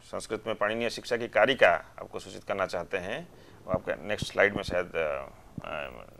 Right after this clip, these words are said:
दिखा सकते हैं, उसका अगला ये करिएगा। अ, हकारम पंचमैर युक्तम अंतस्थाभिश्च संयुतम उरस्यम तद विजानीयात कंठ्यमाहु रसंयुतम।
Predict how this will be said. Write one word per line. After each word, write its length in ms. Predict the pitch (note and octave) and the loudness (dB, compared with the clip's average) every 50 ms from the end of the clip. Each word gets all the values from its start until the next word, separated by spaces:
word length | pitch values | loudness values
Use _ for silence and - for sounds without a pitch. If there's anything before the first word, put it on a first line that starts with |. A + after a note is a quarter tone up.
| - - | -18 -10
दिखा 160 | F#2+ G2+ G2+ | -4 -2 -2
सकते 280 | F2+ F#2+ F2 - - F#2+ | -2 -2 -10 -10 -10 -10
हैं, 220 | F#2 A#2+ - - | -8 -10 -12 -12
उसका 260 | - - - - G#2+ | -14 -10 -2 0 0
अगला 180 | F#2+ F2+ F#2+ F#2 F2+ - - - - F#2 F#2+ | 0 2 0 -2 0 2 0 0 0 -2 -10
ये 60 | F#2 | -12
करिएगा। 440 | - E2+ D#2 D#2+ - - - G1+ - - - - - - - - - - - - - - - - - - - - - - - | -10 -8 -2 -2 -2 -2 -2 -6 -10 -10 -18 -20 -20 -20 -20 -20 -20 -20 -20 -20 -20 -20 -20 -20 -20 -20 -20 -20 -18 -12 -6
अ, 360 | - F#2+ F#2+ F#2 F2 E2+ D2+ - - - - - - - - - - - - - | 0 2 2 2 2 0 -2 -6 -10 -20 -20 -20 -20 -18 -18 -18 -16 -8 0 0
हकारम 640 | A#2 A2+ - D#3+ E3 F#3 F#3+ F#3+ G3+ F#3 E3+ D#3 D3+ D#3 F3+ G#3+ A3 | 2 6 10 12 12 12 12 12 12 10 6 6 0 -4 -6 -8 -8
पंचमैर 720 | - - C3 C3 C#3+ C#3+ C#3 - G3 G3+ G#3 G#3 G#3+ G#3+ | -2 0 0 0 0 0 2 2 4 4 6 4 4 4
युक्तम 680 | G#3 B2 C#3 C3+ - - - - A2 G2 F#2 F#2 G2 A#2 D3+ - - - - - - - - - - | 4 2 2 0 -2 -2 4 6 6 6 6 -2 -8 -10 -14 -18 -20 -20 -20 -20 -20 -20 -20 -8 -2
अंतस्थाभिश्च 1200 | - G#2+ A#2+ B2+ B2 - F3+ G3 - - - - - D#3+ D#3+ E3 F3 F3+ E3 C3+ C#3+ C3+ - - G3 | 0 0 0 0 2 8 8 8 8 6 -4 -2 6 8 10 12 10 10 8 4 -2 -4 -4 -2 -4
संयुतम 600 | E3+ - E3+ D#3 D3+ C#3+ A2 F#2 F#2+ E2 D2 C2 - - - - - - - - - - - - - - | -2 -2 -2 -2 -2 -2 0 0 0 0 -2 -4 -16 -20 -20 -20 -20 -20 -20 -20 -20 -20 -20 -4 4 6
उरस्यम 640 | G2+ A2+ C3+ - - - - D3+ D3+ D#3 F3+ G3+ G#3 | 10 10 10 8 8 0 2 4 4 4 2 -2 -6
तद 300 | - - D#3+ C#3+ B2 A#2+ | -2 0 2 2 2 0
विजानीयात 960 | G#2+ G2+ G2 A2 C3+ D3 D3+ D#3 D#3 D3+ D3 C#3 B2+ G#2 F#2 F#2+ F#2+ F#2 - - - - - - - - _ - | -4 0 8 12 12 12 12 12 8 4 0 4 6 8 10 10 8 6 4 -8 -20 -20 -20 -20 -20 -20 _ -4
कंठ्यमाहु 920 | - A#2+ B2 C3 B2+ - - F#3 F3+ E3+ C#3+ A#2+ A#2 A2+ G#2+ F#2+ A#2 E3+ G3+ | -2 -2 -2 -2 -6 0 2 2 2 4 4 6 8 6 6 6 4 0 0
रसंयुतम। 640 | F#3+ - - B2+ B2 A#2 G2 F2 E2+ - B1 A#1 | 0 0 0 0 -2 -2 -2 -6 -6 -8 -8 -10